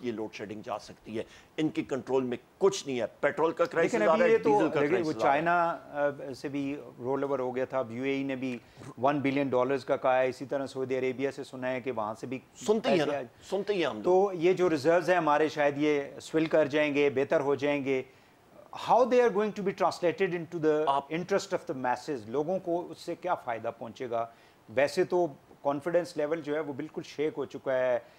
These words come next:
Speaker 2: यानी कराची port के ऊपर हज़ारों की तादाद में हमारे containers जो हैं, they are blocked for last many months। तो ये where the country is being led?
Speaker 1: The country is, अंग्रेजी में कहते हैं the country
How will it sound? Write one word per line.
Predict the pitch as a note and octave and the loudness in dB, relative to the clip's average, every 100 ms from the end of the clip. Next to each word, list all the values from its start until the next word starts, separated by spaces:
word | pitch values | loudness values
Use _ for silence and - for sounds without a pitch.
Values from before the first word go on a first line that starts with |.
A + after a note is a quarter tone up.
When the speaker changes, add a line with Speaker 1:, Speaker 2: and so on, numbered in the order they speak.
| _ - | _ -8
Speaker 2:
यानी | C3 D3 | -4 -2
कराची | D#3+ D3 C#3+ E3 | 2 2 0 -4
port | C#3+ D#3 D#3 | 0 0 2
के | D#3 | -2
ऊपर | D3+ D#3 | -2 0
हज़ारों | B2 A2 A#2 C#3+ | -2 0 0 -2
की | D3 | -2
तादाद | C#3+ B2 B2+ C3 | -2 2 2 0
में | C3+ | -4
हमारे | A#2+ B2 | -2 -2
containers | B2+ B2 B2+ B2 C3 | -4 -8 -6 -6 -8
जो | A#2 B2+ | -8 -6
हैं, | B2 A#2+ B2 A#2 | -6 -8 -14 -6
they | C3 | -4
are | A#2+ G#2 | -4 0
blocked | B2 B2+ B2 | 0 0 -8
for | A2+ | -4
last | B2+ - - - A2 | -4 -6 -20 -16 -8
many | C3 C#3+ B2 A2 | -8 -6 -10 -4
months। | D#3 D3+ - - _ _ _ _ | -4 -4 -10 -20 _ _ _ _
तो | - | -12
ये | A#3+ A3+ G#3+ F#3 G3 G3 F#3+ | -8 -8 -8 -12 -14 -14 0
where | A3+ G#3 | 0 0
the | F#3 | -4
country | D#3+ F3 D#3+ | -8 -6 -6
is | B2+ | -6
being | C#3+ C3 | -8 -4
led? | B2+ - - - - - - D#3 | -4 -4 -16 -20 -20 -20 -12 -8
Speaker 1:
The | D#3+ | -4
country | D#3+ D3 E3+ D3 | -4 0 0 0
is, | - - | -2 -10
अंग्रेजी | B2 C#3 C3+ | -6 -4 -2
में | D#3 D3+ | -2 0
कहते | C#3+ D3+ | -4 -4
हैं | D3+ | -4
the | C3+ | -4
country | - B2+ A#2 C#3 | -6 -8 -8 -8